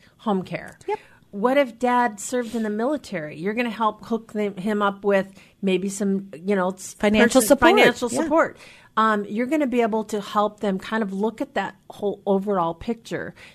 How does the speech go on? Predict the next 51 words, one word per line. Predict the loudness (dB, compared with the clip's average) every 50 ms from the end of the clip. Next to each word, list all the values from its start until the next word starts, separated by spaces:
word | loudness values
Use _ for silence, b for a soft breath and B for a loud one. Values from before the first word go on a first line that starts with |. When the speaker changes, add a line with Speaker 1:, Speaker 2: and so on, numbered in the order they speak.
| b -8
Speaker 1:
to | -8
say, | -6 -4 -6 -6 -6
the | -2 2 2
other | 4 4 2 0 0
thing | -2 -2 0 0
is, | 0 -2 -2 -4 -6 -8
maybe | -4 0 2 2 4 4 2 2
they | 2 0
want, | 2 0 0 -2 -4 -4 0
they | 2 2 4
have | 4 2 2 2 2
a | 0 0 -2
home | -6 -4 -2 0 0 2 2 0
that | 0 -2 -4 -10 _ _ _ _
will | -2 -2 -2
support | -2 -4 -6 -4 -2 -2 -2 -2 -2
them | -4 -4 -4
to | -4
stay | -8 -4 -2 0 0 0
home, | 0 0 0 2 2 0 -2 -4 -6 B B B B B
Speaker 2:
Uh, | -2 0
Speaker 1:
and | 2 4 4
they | 4 4
can | 4 4 2 4
Speaker 2:
yeah. | 4 2
Speaker 1:
have | 2 0
in-home | 0 0 2 2 2 2 0 0 0 0 0 -2 -4
care. | -4 -4 -4 -2 -2 -4 -6 -12 B B B B B B B B
So | 0 2 4 6
there's | 6 4 4 2
so | -2 -10 -2 2 2 4 4
many | 4 2 2 0 0
different | 0 -2 -4 -4 -6 -6 -2
options, | 0 2 2 2 0 -4 -4 -2 -2 -2 -4 -6
but | -4 -2 -2 -2 -2 -4 _ _ _ _ _ _
the | 0 0
worst | 0 0 2 2 2 2 0 -4
thing | -4 -4 -2
in | -2
the | 0 0
world | 0 0 0 -2 -2
families | -4 -4 -4 -4 -4 -4 -6 -8
can | -8 -8 -8 -6
do | -4 -6 -6 -6 -8
is | -8 -6 -6
avoid | -6 -6 -8 -6 -4 -2 0 0 2 0 0 -2 -4
having | -8 -8 -8 -6 -4 -4 -6 -6
these | -6 -10 -12
conversations. | -14 -14 -12 -12 -12 -12 -14 -16 -14 -12 -12 -12 -10
Speaker 2:
That's | -10 -8
right. | -8 -8 -8 -10